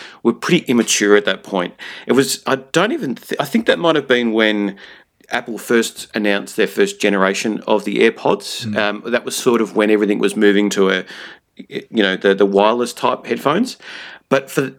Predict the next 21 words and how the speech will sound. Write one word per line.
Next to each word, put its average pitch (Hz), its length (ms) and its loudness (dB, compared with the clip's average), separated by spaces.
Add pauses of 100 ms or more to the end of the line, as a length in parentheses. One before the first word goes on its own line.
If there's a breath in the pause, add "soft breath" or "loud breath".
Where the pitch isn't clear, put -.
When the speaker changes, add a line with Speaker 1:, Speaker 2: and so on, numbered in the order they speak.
(100)
Speaker 1:
me, 165 260 4
being 135 200 2
an 110 60 2
Android 131 360 4
user, 131 480 4
it 123 140 -4
was 120 180 0
still 135 320 4
too 120 300 0
early. 104 480 4
Uh, 98 440 -2 (120)
the - 300 0
early 113 160 6
generations 95 720 0
to - 120 -10
me 90 220 0
just 95 200 -4
didn't 95 220 -2
cut 92 220 -4
it, 90 180 -4
and 95 400 -4